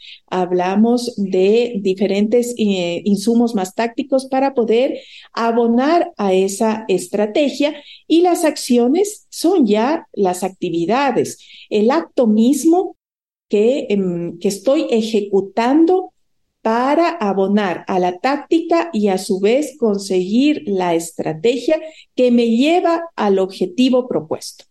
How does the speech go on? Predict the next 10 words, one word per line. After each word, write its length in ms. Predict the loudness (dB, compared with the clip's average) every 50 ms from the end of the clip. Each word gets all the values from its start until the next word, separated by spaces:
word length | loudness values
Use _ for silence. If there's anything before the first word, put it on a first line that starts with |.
| _ -2
La 260 | -2 0 0 -2 -2
táctica 600 | -2 -2 -2 -2 -2 -2 -4 -2 -2 -2 -4 -4
para 220 | -2 -2 -2 0 0
mí 340 | 2 2 2 2 0 -2 -2
es 240 | 0 0 0 0 0
el 200 | 0 2 4 4
método 540 | 4 4 4 2 2 0 0 0 2 0 0
para 240 | 0 -2 -2 -2 -4
conseguir 500 | -4 -6 -4 -2 -4 -4 -2 0 0 0
algo, 480 | 0 -2 -2 -2 0 0 -2 -2 -4